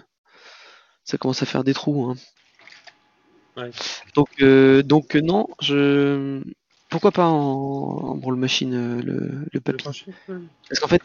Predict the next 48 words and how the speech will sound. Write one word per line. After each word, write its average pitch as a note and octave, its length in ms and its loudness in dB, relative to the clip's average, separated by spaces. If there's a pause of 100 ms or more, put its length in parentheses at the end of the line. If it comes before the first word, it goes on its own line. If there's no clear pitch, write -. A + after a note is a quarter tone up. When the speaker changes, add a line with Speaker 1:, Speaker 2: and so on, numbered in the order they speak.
Speaker 1:
en, C#3 80 2
en C#3+ 160 0
Brawl C3+ 180 2
Machine, C#3 260 2
encore C3+ 140 2
une B2+ 60 0
fois, D3+ 140 -2
pareil, C#3 260 2
t'as B2 140 0
moins C3+ 260 0
de C3+ 140 0
ressources B2+ 440 0
en B2+ 60 -2
face D#3 240 -2
pour - 220 -6
retirer C#3 360 2
beaucoup B2 260 -6
de - 120 -10
P D3+ 80 -4
V. C#3+ 160 0 (1120)
Donc B2 220 -2
le C3 60 4
moindre C#3+ 280 4
solo C#3 540 4
qui - 160 -8
prend C3 200 0
un C3 60 4
flag C#3 340 2
avec, B2+ 340 0
euh, C3 280 -2
ses B2 180 -6
huit C3 140 -8
P C3 140 -2
V B2+ 100 2
armure B2 280 0
seize, D#3 320 6
c'est - 200 -4
pas C3+ 80 0
un B2+ 60 0
petit C3+ 160 -6
tir C3 140 -2
qui - 160 -12
passe E3+ 200 -4
qui - 100 -2
va B2+ 60 4
le B2 80 2
retirer, C#3+ 380 -4
quoi. - 160 -14